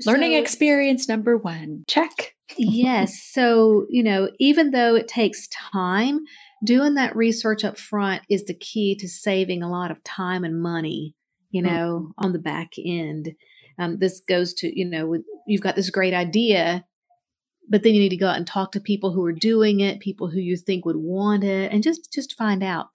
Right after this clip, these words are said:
Speaker 2: So that's, that's one tip I would really, really want to make clear. And then another one is to make sure that your idea that you've, you know, you've researched, checked into is something that you're passionate about, because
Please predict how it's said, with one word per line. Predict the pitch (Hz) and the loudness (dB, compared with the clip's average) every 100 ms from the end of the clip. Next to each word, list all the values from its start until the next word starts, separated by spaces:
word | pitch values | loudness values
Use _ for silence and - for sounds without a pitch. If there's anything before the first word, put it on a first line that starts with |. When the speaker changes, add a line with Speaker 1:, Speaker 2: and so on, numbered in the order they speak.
| - - - | -20 -18 0
Speaker 2:
So | 226 | 4
that's, | 294 311 - | 4 2 0
that's | 277 285 | 0 2
one | 220 233 233 233 | 2 4 4 0
tip | - 185 175 | 0 0 0
I | 170 | 0
would | 175 | 0
really, | 165 170 196 202 202 190 185 180 | -2 2 6 6 6 4 2 2
really | 180 185 180 | 2 2 2
want | 170 170 - - | 0 -2 -6 -8
to | 170 156 156 _ - | -8 -8 -10 _ -4
make | 185 - | -2 -2
clear. | - 196 180 160 160 | -4 -2 0 0 0
And | 220 | 4
then | 214 | 4
another | 190 202 262 | 4 2 2
one | 220 190 185 | 2 0 -2
is | 185 - | -4 -4
to | 202 | -2
make | 196 - | -2 -4
sure | - - 240 226 220 214 208 _ _ _ _ 208 | -6 2 4 6 4 2 -4 _ _ _ _ -2
that | 214 202 - | 2 4 4
your | 214 - | 4 4
idea | 196 190 175 247 311 214 | 4 2 4 6 6 6
that | 185 190 202 | 4 2 2
you've, | 185 - _ _ | -2 -4 _ _
you | 208 | 0
know, | 175 170 | 2 0
you've | 170 170 170 | 0 0 2
researched, | 208 214 208 202 - - | 2 2 2 -2 -2 -6
checked | - 202 277 | -4 -2 0
into | 302 - 214 | 0 0 0
is | 190 180 - | 2 0 -2
something | 196 202 196 | -4 0 0
that | 190 | 0
you're | 180 156 | -2 -4
passionate | - 180 202 202 240 214 | -6 -4 -2 -2 -2 -2
about, | 190 170 165 185 - | 0 -2 -2 -4 -4
because | 185 - 302 262 190 180 196 | -6 -4 -2 0 2 0 -2